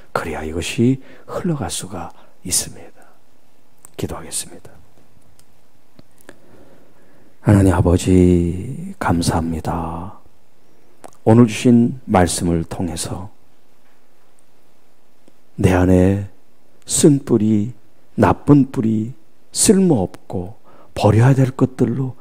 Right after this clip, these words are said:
쌓여 있다면 말씀을 통하여 성령님 보여주시고 깨우쳐주시고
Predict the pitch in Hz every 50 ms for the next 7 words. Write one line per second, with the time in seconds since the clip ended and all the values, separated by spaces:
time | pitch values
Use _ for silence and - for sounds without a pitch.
0 | - - - - - 92 76 71 71 78 80 - - - 73 76 78 78 76 82
1 | - - - - - - - - - - - - - - - - - - 107 92
2 | 95 90 - - 92 90 90 - - 101 98 98 98 104 104 101 101 - - -
3 | - - - - - 120 120 147 156 151 139 147 143 143 143 143 - - - -
4 | - - - - - 131 131 180 180 - 147 135 - - 131 113 101 113 107 107
5 | 113 110 - - - - - - - 185 196 196 180 - - 185 143 143 123 -
6 | - 110 98 - - 107 101 104 104 104 -